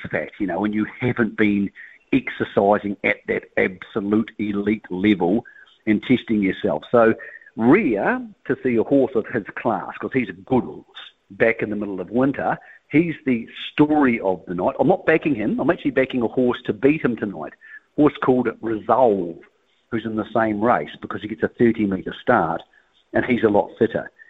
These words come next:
But the story of the night is Ingheim at Addington, and to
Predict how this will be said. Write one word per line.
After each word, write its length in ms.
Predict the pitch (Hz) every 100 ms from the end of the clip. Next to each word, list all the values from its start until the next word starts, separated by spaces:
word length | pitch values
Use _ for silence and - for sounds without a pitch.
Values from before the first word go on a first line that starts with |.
| -
But 100 | 110
the 80 | 113
story 300 | - 156 143
of 60 | 117
the 80 |
night 200 | 113 107 -
is 180 | 165 165 - -
Ingheim 640 | 120 113 127 156 269 262 -
at 140 | 117 - -
Addington, 680 | 117 123 113 113 139 220 - - - _
and 100 | -
to 60 | 107